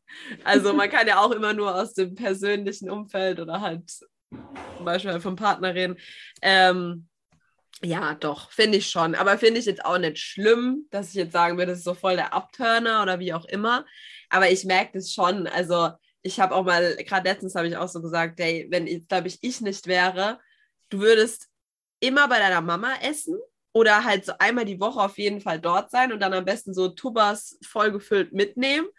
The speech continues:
Und ansonsten würdest du dir immer was bestellen oder beim Döner oder so, weißt du, so.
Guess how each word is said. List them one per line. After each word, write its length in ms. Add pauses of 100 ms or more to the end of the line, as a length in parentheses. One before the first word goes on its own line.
(280)
Und 140
ansonsten 600
würdest 300
du 80
dir 40
immer 220
was 200
bestellen 480
oder 200
beim 260
Döner 380
oder 200
so, 100
weißt 200
du, 60
so. 280